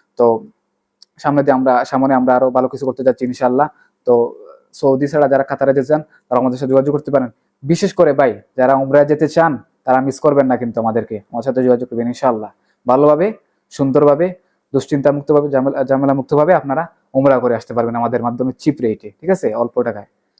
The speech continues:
ঠিক আছে? তো সবাই ভালো থাকেন, সুস্থ থাকেন, আমার জন্য দোয়া করবেন ইনশাআল্লাহ। আপনাদের জন্য ভাই আমি কাজ করতে চাই, আপনাদেরই খেদমত করতে চাই।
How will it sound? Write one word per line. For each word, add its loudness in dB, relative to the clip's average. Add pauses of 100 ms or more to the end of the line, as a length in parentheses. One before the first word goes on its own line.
ঠিক 2
আছে? -4 (400)
তো -4
সবাই 2 (420)
ভালো 2
থাকেন, -2
সুস্থ -12
থাকেন, 2
আমার 2
জন্য -4
দোয়া 2
করবেন -2
ইনশাআল্লাহ। -2 (600)
আপনাদের 0
জন্য 2
ভাই 6
আমি -2
কাজ -2
করতে -2
চাই, 2 (340)
আপনাদেরই 0
খেদমত -4
করতে -2
চাই। 0